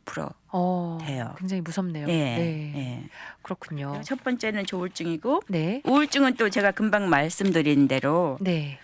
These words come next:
Speaker 1: 이 주 이상 이런 우울한 감정이 계속되는 거예요.
Speaker 2: 이 주 이상.
Speaker 1: 네.
Speaker 2: 네.
Speaker 1: 그리고 평소에 하-, 하던 일, 재밌었게, 재밌게 하던 일들이 의미가 없어지고
Speaker 2: 음.
Speaker 1: 하기 싫어지고 또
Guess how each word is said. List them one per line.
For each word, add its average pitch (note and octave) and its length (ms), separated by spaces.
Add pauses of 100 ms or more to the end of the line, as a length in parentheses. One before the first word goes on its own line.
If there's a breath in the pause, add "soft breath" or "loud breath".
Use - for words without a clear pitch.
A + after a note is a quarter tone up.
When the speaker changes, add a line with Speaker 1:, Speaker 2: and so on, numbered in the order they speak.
(220 loud breath)
Speaker 1:
이 C4 220
주 C#4 180
이상 A3+ 520 (540 loud breath)
이런 F#3 240
우울한 G3+ 560
감정이 D#3 600
계속되는 D3 640
거예요. C#3 340
Speaker 2:
이 F#3+ 100
주 G3+ 180
이상. C#3 360
Speaker 1:
네. F3 200
Speaker 2:
네. C#3+ 340
Speaker 1:
그리고 D#3 220
평소에 C4 640
하-, B3 320 (240)
하던 A#3+ 600
일, D#4 320 (100)
재밌었게, - 1000
재밌게 G3+ 380
하던 A3 320
일들이 F#3+ 480 (420 loud breath)
의미가 G3 360
없어지고 C#3+ 560
Speaker 2:
음. F#3+ 340
Speaker 1:
하기 A3 160
싫어지고 G#3 760 (560 loud breath)
또 D#3 300